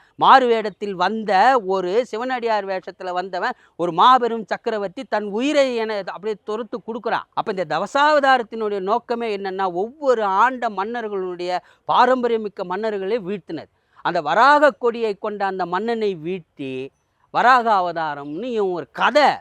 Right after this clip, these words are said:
பின்னாடி, பின்னாடி புனைப்பு, புனைக்கதை, புனைக்கதை, புனைக்கதை. எங்கேயாவது ஒரு பன்னி, பன்னி விஸ்வரூபம் அப்படியே வானத்துக்கு எடுக்கிறத பார்த்திருக்கீங்களா? அதே காட்டுல அடர்த்தியான கொழுத்த பன்னிகள் இருக்கிறதுக்கான வாய்ப்பு இருக்கு.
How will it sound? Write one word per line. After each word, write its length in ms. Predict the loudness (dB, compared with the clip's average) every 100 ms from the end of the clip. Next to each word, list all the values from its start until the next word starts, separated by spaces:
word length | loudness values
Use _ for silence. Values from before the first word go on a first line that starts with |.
| _
பின்னாடி, 420 | -10 -6 -4 -6 -6
பின்னாடி 360 | -8 -8 -6 -8 -10
புனைப்பு, 440 | -8 -8 -8 -10 -12 -12
புனைக்கதை, 600 | -10 -8 -8 -6 -6 -8 -10
புனைக்கதை, 520 | -10 -8 -10 -12 -12 -12 -10
புனைக்கதை. 480 | -8 -8 -12 -14 -18 _ _ _ _ -4
எங்கேயாவது 500 | 0 2 4 4 2
ஒரு 160 | 0 -2
பன்னி, 260 | -4 -4 -6
பன்னி 280 | -6 -6 -6
விஸ்வரூபம் 800 | -6 -6 -4 -4 -4 -4 -2 -2
அப்படியே 220 | -2 -2
வானத்துக்கு 500 | 0 0 -2 -8 -8
எடுக்கிறத 320 | -8 -10 -10
பார்த்திருக்கீங்களா? 680 | -8 -10 -10 -16 -12 -10 -10 -12 -16 _ _ _ _ _ _ -6
அதே 240 | 4 4 4
காட்டுல 600 | 4 4 4 -2 -2 0 0 0 -2 -6 _
அடர்த்தியான 680 | -2 -2 -6 -6 -2 -2 -4
கொழுத்த 420 | -4 -4 -4 -6 -6
பன்னிகள் 480 | -8 -8 -8 -6 -8
இருக்கிறதுக்கான 640 | -8 -12 -12 -10 -8 -4
வாய்ப்பு 340 | -2 -2 -4 -14
இருக்கு. 220 | -16